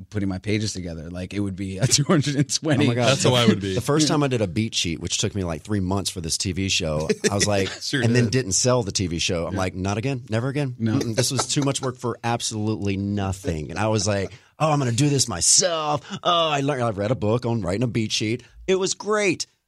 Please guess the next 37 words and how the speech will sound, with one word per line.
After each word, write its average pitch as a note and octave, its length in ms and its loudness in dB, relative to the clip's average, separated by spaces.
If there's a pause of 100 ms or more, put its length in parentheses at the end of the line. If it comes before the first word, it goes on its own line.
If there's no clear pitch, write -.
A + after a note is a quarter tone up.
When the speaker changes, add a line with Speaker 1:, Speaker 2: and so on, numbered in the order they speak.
(140)
Speaker 2:
But F#2 120 -4
then, G#2 480 0
nope, A2 260 -2 (420)
not E2+ 280 -2
sold. F2 360 -2
I'm D#2 80 -6
like, E2 220 -4
"I'm G#2+ 140 0
not F2 160 -4
wasting E2+ 220 -4
my D#2 60 -8
time E2+ 260 -6
ever E2+ 180 -6
again. D#2+ 340 -6
Someone A2 240 2
Speaker 3:
Yes, G#2 60 2
Speaker 2:
else G#2 160 0
is G2 60 0
Speaker 3:
this E2+ 80 -2
Speaker 2:
gonna A2 120 0
do - 60 2
Speaker 3:
sounds, G2 80 0
Speaker 2:
that - 60 -8
bullshit." D#2 380 -4
Speaker 3:
this A#2 120 -4
sounds G#2 260 -6
accurate. F2+ 480 -12
Speaker 2:
Yeah. F2 200 -8 (140)
Speaker 1:
Well, A#2+ 300 2 (160)
Speaker 2:
Uh-uh. G#3+ 300 0
<laughs> - 680 -20
Speaker 1:
well, A#2+ 220 6
when B2+ 180 6
you, B2 140 4
when A#2+ 220 4
I A#2 80 4
started, B2 600 4